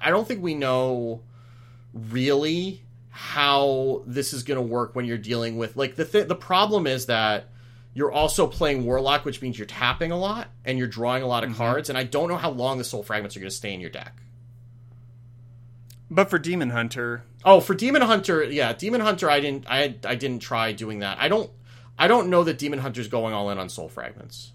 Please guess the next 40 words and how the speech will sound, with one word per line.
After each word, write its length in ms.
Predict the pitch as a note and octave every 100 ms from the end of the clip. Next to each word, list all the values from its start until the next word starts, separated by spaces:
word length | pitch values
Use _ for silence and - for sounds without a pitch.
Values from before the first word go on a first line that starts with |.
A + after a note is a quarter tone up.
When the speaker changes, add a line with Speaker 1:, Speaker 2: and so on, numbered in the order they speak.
| -
Speaker 1:
honestly. 460 | G2 F2+ - C3 C3+
Speaker 2:
Yeah, 400 | C3 B2+ B2 B2
Speaker 1:
This 140 | B2+
Speaker 2:
I, 40 |
Speaker 1:
feels 220 | - G3+ G#3
Speaker 2:
well, 80 |
Speaker 1:
like 100 | G#3+
Speaker 2:
and 40 | C3+
I 40 |
Speaker 1:
a 20 |
Speaker 2:
would 100 | B2+
agree 80 | C#3+
Speaker 1:
Warlock 160 | A#2+ G2+
Speaker 2:
with 60 |
you 40 | -
Speaker 1:
card 140 | F#2
Speaker 2:
on 60 | A2
Speaker 1:
to 60 | G#2+
Speaker 2:
that. 40 | D#2
Speaker 1:
me. 180 | F2+ - _ _ _ - - -
This, 140 | E3+ E3+
we 60 |
Speaker 2:
Yeah. 40 | G3
Speaker 1:
should 220 | E3+ E3+
say 160 | G3
this 180 | D3 C3+
is, 220 | D#3 C#3 C#3 C#3+
you 80 |
did 160 | D#3 C3+
say 160 | C#3+ A#2
that 100 | A2+
this 140 | A#2+
is 80 | A#2+
a 40 |
Warlock 380 | A2 A#2 G#2+ G2
Soul 240 | - F#2+ F#2+
Hunt, 260 | G2 -
so 240 | - A#2+ -
a 160 | A#2+
Warlock 600 | G#2+ C3+ D#3+ D#3 D3 B2